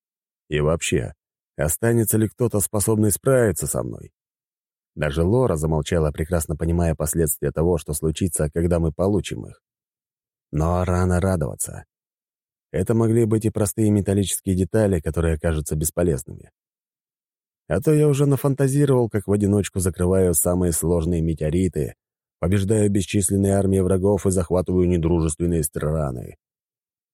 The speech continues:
Ох, что-то меня не туда понесло. Но все же какая-то мощь. Стоит тогда усилить печать энергии,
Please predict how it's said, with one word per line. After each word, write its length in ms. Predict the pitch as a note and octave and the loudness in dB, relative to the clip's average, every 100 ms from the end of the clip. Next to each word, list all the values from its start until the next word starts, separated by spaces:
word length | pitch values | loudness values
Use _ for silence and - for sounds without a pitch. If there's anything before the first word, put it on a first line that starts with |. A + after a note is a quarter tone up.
| _ _ _ _ | _ _ _ _
Ох, 280 | A#2 A2+ F2 | 0 0 0
что-то 420 | - - A#2+ - | -4 -4 -4 0
меня 240 | A2+ G#2+ G#2 | 2 2 2
не 100 | G2 | 0
туда 240 | F#2+ F2+ | 0 -2
понесло. 460 | E2+ E2 E2 D#2+ - _ _ _ _ - | -2 -4 -2 -2 -4 _ _ _ _ -4
Но 100 | D#2+ | -2
все 180 | D2+ F2 | 0 0
же 120 | F#2 | 0
какая-то 420 | F#2+ G#2+ G2+ A2 | -2 -2 -2 0
мощь. 400 | B2 C#3 G2+ - _ _ _ _ _ _ _ _ _ | 0 0 -2 -6 _ _ _ _ _ _ _ _ _
Стоит 400 | - - D#2+ F2 | -12 -2 0 0
тогда 320 | F2+ F2 F#2 | -4 -2 0
усилить 420 | F2+ - F#2+ F#2+ - | 0 0 0 0 -2
печать 340 | F2 F#2 F2+ | -4 -2 0
энергии, 560 | F#2+ G2+ F2+ C#2+ G1+ | 0 0 -2 -6 -10